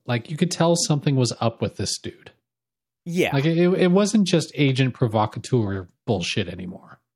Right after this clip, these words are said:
Speaker 1: Like, something is seriously wrong with him. And I didn't wanna keep harping on it, and I didn't wanna keep bringing his name up, and I didn't wanna keep,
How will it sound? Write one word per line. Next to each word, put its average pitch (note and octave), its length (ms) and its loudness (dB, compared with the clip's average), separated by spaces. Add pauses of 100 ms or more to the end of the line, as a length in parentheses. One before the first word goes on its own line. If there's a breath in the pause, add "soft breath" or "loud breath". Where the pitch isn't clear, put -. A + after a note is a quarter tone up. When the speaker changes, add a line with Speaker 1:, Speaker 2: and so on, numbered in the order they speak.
(100)
Speaker 1:
Like, A#2+ 300 -4
something F3+ 400 2
is C3 180 0
seriously A#2 400 2
wrong G2 320 -2
with F2+ 160 -10
him. F#2+ 280 -10 (420)
And B2 100 0
I C3 80 4
didn't D#3+ 200 2
wanna C#3+ 200 2
keep C3 260 -4
harping G#2+ 400 0
on G#2 160 2
it, G#2+ 40 0
and A2 140 -4
I G#2+ 40 -2
didn't A#2 200 0
wanna B2 180 0
keep A#2+ 320 -4
bringing G#2+ 240 -2
his A2+ 200 2
name F#2+ 300 -2
up, G2 200 -4
and A2+ 60 -2
I G2+ 60 -2
didn't A#2 160 -2
wanna B2 160 2
keep, B2+ 320 -4